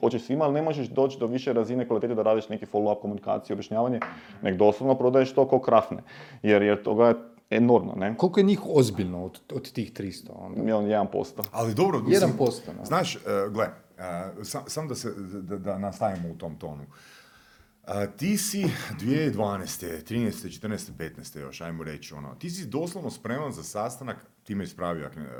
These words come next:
Speaker 3: ak krivo pričam, znači ti si doslovno bio spreman na sastanak s bilo kim ko bi rekao, ono, „E, dobar dan, imam ideju za web shop.”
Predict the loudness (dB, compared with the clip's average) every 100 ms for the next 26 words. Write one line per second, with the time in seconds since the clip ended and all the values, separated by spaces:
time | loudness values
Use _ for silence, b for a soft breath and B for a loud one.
0 | -14 -14 -16 -14 -14 -14 -16 -14 -12 -14
1 | -10 -10 -8 -10 B B B B -12 -12
2 | -10 -12 -10 -10 -10 -8 -10 -6 -6 -6
3 | -8 -10 -12 -10 -10 -6 -6 -6 -8 -10
4 | -10 -8 -8 -8 -6 -6 -6 -6 -4 -4
5 | -6 -6 -6 -6 -6 -8 -6 -6 -4 -4
6 | -6 -8 -8 -6 -6 -8 -10 -12 -12 -14
7 | -16